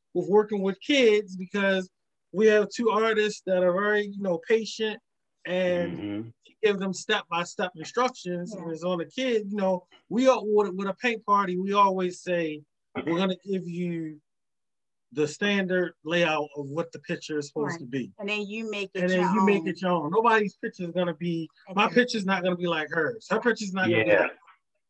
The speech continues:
Speaker 1: it's always gonna be tweaks,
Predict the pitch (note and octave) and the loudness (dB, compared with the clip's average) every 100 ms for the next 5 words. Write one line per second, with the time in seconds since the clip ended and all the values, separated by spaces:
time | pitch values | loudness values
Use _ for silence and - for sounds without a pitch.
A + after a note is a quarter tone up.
0 | _ - F3+ F#3 A3+ A3 G#3 F3+ G3 F#3 | _ -12 -10 -4 0 2 2 0 -2 -4
1 | F#3 E3+ _ _ _ _ _ _ _ _ | -4 -10 _ _ _ _ _ _ _ _
2 | - C4 - | -2 -2 -2